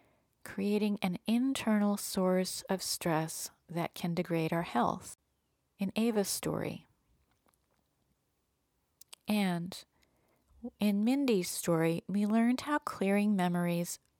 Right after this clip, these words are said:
around rejection can relieve social anxiety and even clear up physical symptoms like rashes.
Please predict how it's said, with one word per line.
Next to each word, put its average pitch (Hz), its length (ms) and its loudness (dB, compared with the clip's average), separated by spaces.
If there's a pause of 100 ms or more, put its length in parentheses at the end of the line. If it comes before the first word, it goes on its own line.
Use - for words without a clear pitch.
(160)
around 170 440 0
rejection 175 880 -4 (580)
can 196 200 0
relieve 202 420 2
social 214 600 4
anxiety 185 840 0 (960)
and 208 260 0
even 294 400 0 (140)
clear 196 420 2
up 185 300 2 (480)
physical 254 640 0
symptoms 170 800 -4
like 180 240 2
rashes. - 720 -4